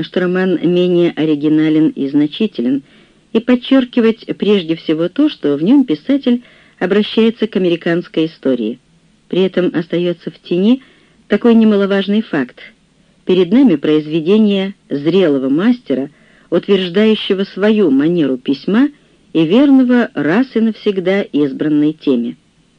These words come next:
А ведь именно мастерство и вечная злободневность темы делают роман и по сей день интересным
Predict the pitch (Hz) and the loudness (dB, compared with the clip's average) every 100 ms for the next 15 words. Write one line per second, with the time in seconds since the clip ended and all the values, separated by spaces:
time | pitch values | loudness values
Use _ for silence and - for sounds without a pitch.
0 | _ - - 208 254 254 339 320 294 285 | _ -20 -6 2 2 4 4 6 8 8
1 | 285 277 - 269 254 - - 165 139 123 | 6 4 0 0 0 -6 -2 0 0 -2
2 | _ _ _ 175 165 214 - 160 143 139 | _ _ _ 0 2 2 2 -2 0 0
3 | 143 135 139 170 302 202 135 - - 147 | -2 0 -2 2 2 2 0 -4 -2 -2
4 | 127 - _ _ _ _ 147 220 220 170 | -2 -6 _ _ _ _ -2 2 2 0
5 | 160 165 208 262 285 277 _ _ _ 285 | -2 -2 2 4 2 0 _ _ _ -4
6 | 277 311 - 170 156 139 147 139 - 160 | 0 0 0 0 0 2 2 2 0 -2
7 | 160 147 202 269 254 254 247 | -2 0 0 0 2 4 2